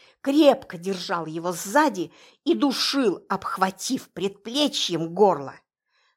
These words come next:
Двое стояли сбоку, а державшийся за щеку – спереди.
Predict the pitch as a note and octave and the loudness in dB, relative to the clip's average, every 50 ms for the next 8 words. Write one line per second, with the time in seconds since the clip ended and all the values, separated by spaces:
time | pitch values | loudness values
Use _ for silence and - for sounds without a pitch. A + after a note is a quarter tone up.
0 | _ F3 F#3 G3 C4+ D4 D4+ D4+ C#4 - - G3 F3+ F3 E3 E3 F3 F3+ E3+ - | _ -6 4 6 6 6 6 0 -4 -4 -4 -4 -2 0 -2 -2 -2 -4 -4 -6
1 | F#3+ D#3+ E3 D#3+ D#3 - - C#4+ - - - _ _ _ - A3+ A3+ G#3 G#3+ A#3+ | -6 -4 -4 -4 -4 -4 -6 -6 -6 -8 -18 _ _ _ 0 0 2 2 2 0
2 | A3+ G3 F#3 A3 G3+ F3 - - - E3 D3 - - F3 D#3 D#3 E3 E3 - - | 0 2 4 4 2 2 2 -4 -8 -8 -10 -10 -12 -12 -6 -6 -4 -4 -2 2
3 | - G#4+ G#4 G#4 - D#3 C#3+ - _ _ - - - - D#4+ C4 F#3+ C#3+ C#3 C3+ | 4 4 4 4 -2 -8 -10 -12 _ _ -20 -20 -6 -4 -2 -2 -2 -4 -10 -16
4 | - A#2+ A#2+ | -18 -20 -20